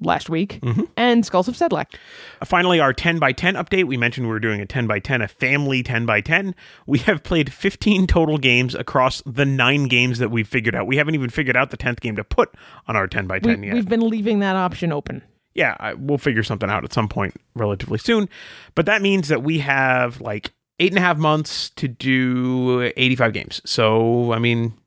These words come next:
Speaker 2: that's the whole ten game a month pace.
Speaker 1: I, that's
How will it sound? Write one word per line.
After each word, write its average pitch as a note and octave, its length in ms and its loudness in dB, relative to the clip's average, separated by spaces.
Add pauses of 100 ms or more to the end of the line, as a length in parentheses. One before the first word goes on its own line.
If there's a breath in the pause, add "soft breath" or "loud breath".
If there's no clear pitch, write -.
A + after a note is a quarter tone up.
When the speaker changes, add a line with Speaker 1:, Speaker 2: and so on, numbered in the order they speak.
(560)
Speaker 2:
that's - 240 -2
the A#2+ 120 2
whole A#2 120 4
ten A#2+ 200 0
game A#2 180 4
a A2+ 60 4
month - 480 0 (320)
pace. - 440 -8
Speaker 1:
I, E3 140 -4
that's - 580 -4